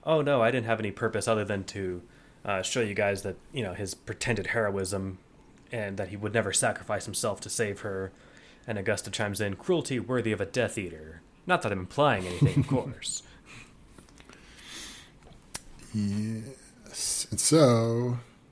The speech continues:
Speaker 2: and then, so it's gonna be ki-, do they vote? Like, it's done before then Harry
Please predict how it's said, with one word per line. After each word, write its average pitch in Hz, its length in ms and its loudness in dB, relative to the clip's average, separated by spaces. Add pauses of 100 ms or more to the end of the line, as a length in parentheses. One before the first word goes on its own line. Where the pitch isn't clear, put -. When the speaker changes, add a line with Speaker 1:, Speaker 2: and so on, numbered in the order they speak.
(260)
Speaker 2:
and 120 100 6
then, 113 220 6
so 135 160 8
it's 113 100 6
gonna 143 180 8
be 127 120 8
ki-, 123 280 -2 (140)
do 151 100 12
they 156 120 12
vote? 165 240 10
Like, 131 180 8
it's 123 160 6
done 127 360 6
before 107 280 0
then 104 320 0
Harry 101 540 0